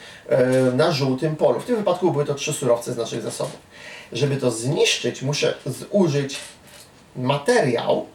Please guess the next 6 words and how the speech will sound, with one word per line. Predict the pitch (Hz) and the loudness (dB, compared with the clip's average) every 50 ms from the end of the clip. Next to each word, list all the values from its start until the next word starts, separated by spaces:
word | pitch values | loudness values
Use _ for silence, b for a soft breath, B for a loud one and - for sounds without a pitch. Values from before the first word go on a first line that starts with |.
| - - | -12 -4
tak, | - - - - - | -4 -2 -2 0 0
ogniowy, | - 135 127 131 135 127 120 107 110 120 - - - - B B B B B B B B | 0 2 2 2 2 2 2 2 2 2 2 2 0 -2 B B B B B B B B
czyli | - - 135 | -12 -8 -8
te | 147 | -2
fioletowe, | - 139 131 127 - 156 135 131 127 123 123 - - | 0 2 2 2 2 2 2 2 0 0 -2 -2 0
ten, | 123 120 123 131 131 127 | 0 0 2 0 -2 -4